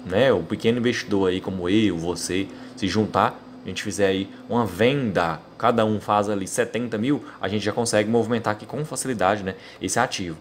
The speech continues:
Tanto pra baixo quanto pra cima, é claro, né, que vai ter o custo do nosso capital. Então é um ativo que ele pode apresentar forte oscilação,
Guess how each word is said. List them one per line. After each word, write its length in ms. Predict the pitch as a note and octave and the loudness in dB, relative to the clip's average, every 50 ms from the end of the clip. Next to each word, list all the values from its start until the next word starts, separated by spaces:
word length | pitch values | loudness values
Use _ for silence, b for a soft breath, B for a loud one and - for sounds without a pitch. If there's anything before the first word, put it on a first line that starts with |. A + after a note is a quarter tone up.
| - - - - - - - - | -16 -20 -20 -20 -20 -20 -4 0
Tanto 200 | A#2+ A#2 A#2 - | 0 0 0 0
pra 160 | - A#2+ A#2 | -2 -2 0
baixo 300 | A2+ A#2 B2+ C#3+ - - | 2 2 2 0 -2 -4
quanto 300 | - B2+ B2+ C3 B2+ - | -4 -4 -4 -4 -8 -10
pra 180 | - C#3+ C3+ C3+ | -6 -4 -4 -4
cima, 220 | C3+ - A#2 B2 | -4 -4 -6 -6
é 20 | A#2+ | -4
claro, 300 | - G#2+ A2 A#2+ B2 G#2 | 0 2 2 2 2 0
né, 80 | G2+ | -4
que 60 | G2 | -4
vai 100 | G2 F#2 | -4 -4
ter 80 | - G2+ | -4 -4
o 40 | F#2 | -6
custo 320 | - G#2 G#2+ G#2+ - - | -2 -4 -4 -4 -4 -8
do 60 | C3+ | -4
nosso 220 | C3+ A#2 A2 - - | -2 -2 -2 -2 -4
capital. 380 | B2 - - - A2+ A#2+ B2 B B B B | -10 -10 -2 -2 -2 -2 -2 B B B B
Então 140 | A#2 B2 C3 | 2 2 2
é 20 | |
um 80 | C#3 C#3 | 4 2
ativo 240 | B2+ - - A#2 - | 2 0 -2 -4 -2
que 80 | - | -2
ele 80 | B2+ - | -2 2
pode 300 | - A#2+ B2+ B2+ B2+ B B B B B B | 6 6 6 6 6 B B B B B B
apresentar 520 | - A#2+ C#3 - - A#2+ B2 B2 A2 A#2 A#2 | 2 2 4 4 2 0 0 0 -2 -4 -4
forte 320 | - - B2 C3+ D3 - | -2 -2 -2 -2 -2 -2
oscilação, 440 | B2+ - - A2+ G2+ - - A#2 | -8 -4 -2 -2 -2 -2 -2 -4